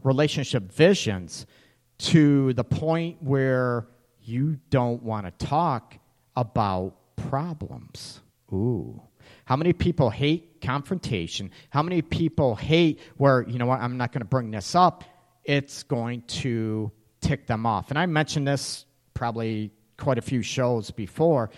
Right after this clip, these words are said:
but the expectation is, you know, I, if there's a problem, I want you to talk to me, right? I want you to talk to me. Tell me what y-, the problem is. How many people are confident enough to hear it?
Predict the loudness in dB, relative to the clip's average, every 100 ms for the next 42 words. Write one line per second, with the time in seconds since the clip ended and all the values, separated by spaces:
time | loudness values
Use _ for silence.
0 | -20 -20 _ 6 6 6 -6 _ _ 2
1 | 4 4 -2 -2 0 -2 -2 -4 -4 -6
2 | -6 -2 -2 0 -2 -2 0 2 2 2
3 | 2 2 2 -2 -4 -2 -2 -2 -4 -2
4 | 0 0 -4 -8 -6 -8 -8 -4 -2 -2
5 | -4 _ _ _ _ -6 -2 -2 0 -2
6 | -2 -6 -2 0 2 0 -4 -10 _ -12
7 | -2 4 2 2 -12 -10 -8 -6 -4 -2
8 | -2 -4 -16 -16 _ -2 2 4 4 4
9 | 0 -2 -10 -4 0 0 0 0 2 0
10 | 0 -2 -2 -4 -4 -4 -6 _ -6 -6
11 | 0 2 2 0